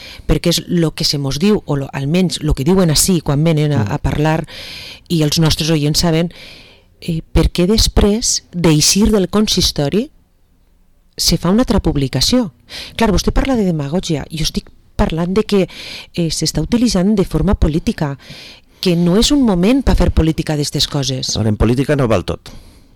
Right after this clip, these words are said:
Speaker 2: En política no val tot. I algú se pensa que això són coses de quan no estem en pandèmia. Pues vale, en política se poden criticar coses, eh, nosaltres veiem una deriva en Compromís de coses que no tenen sentit, eh, una crítica exacerbada a la nostra regidora d'Educació, no sabem per què,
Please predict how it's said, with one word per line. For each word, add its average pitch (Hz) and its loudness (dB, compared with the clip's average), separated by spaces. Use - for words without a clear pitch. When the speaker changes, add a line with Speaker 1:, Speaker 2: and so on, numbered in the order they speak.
Speaker 2:
En 98 -6
política 113 -2
no 98 2
val 80 -4
tot. - -10
I 98 0
algú 92 2
se 131 2
pensa 131 2
que - -4
això 107 0
són 117 2
coses 123 -2
de 117 -2
quan 95 -2
no 110 2
estem 113 -2
en 87 -2
pandèmia. 87 -4
Pues - 0
vale, 101 -2
en 104 -2
política 95 0
se 110 -2
poden 95 2
criticar 90 -6
coses, 127 -2
eh, 87 -6
nosaltres 90 -4
veiem 101 4
una 98 4
deriva 95 4
en 95 4
Compromís 90 2
de 92 0
coses 92 0
que 98 -4
no 87 0
tenen 87 0
sentit, 87 0
eh, 85 -8
una 90 -2
crítica 98 -2
exacerbada 92 -2
a - 0
la 90 0
nostra 92 -2
regidora 90 0
d'Educació, 87 0
no 92 4
sabem 90 0
per 78 -4
què, 139 0